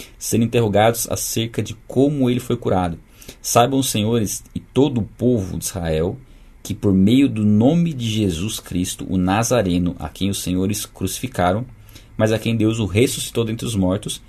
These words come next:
esse homem está aí curado diante dos senhores." Então Jesus fala, ele fala aqui que é em nome de Jesus, né, pelo poder do nome de Jesus, aquele a quem o Senhor, os senhores crucificaram.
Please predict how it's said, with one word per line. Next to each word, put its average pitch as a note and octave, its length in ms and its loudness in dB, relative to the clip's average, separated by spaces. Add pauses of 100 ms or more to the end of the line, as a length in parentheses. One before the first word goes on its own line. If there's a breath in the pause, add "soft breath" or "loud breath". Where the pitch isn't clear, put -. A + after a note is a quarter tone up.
(320 loud breath)
esse A2+ 220 0
homem A#2 140 4
está A#2+ 200 -2
aí A2 120 0
curado G2 400 0
diante F#2+ 300 -4
dos F#2+ 120 -8
senhores." D#2+ 440 -4 (100)
Então - 160 -6
Jesus F#2+ 280 -6
fala, G2 360 0
ele F#2+ 100 0
fala G2 200 0
aqui G2+ 180 -4
que - 180 -12
é G#2+ 40 -2
em A2+ 80 -2
nome G#2+ 320 2
de A2+ 100 -6
Jesus, A2 480 -4 (320 loud breath)
né, - 180 -10
pelo F#2 140 -6
poder F#2 440 0
do G#2 120 -4
nome F#2 240 2
de F2+ 100 -4
Jesus, F2+ 400 -2
aquele D3+ 560 0
a C#3 80 0
quem B2+ 340 -4
o B2+ 40 -4
Senhor, A#2 580 -2
os - 160 -8
senhores G#2+ 320 -2
crucificaram. - 600 -8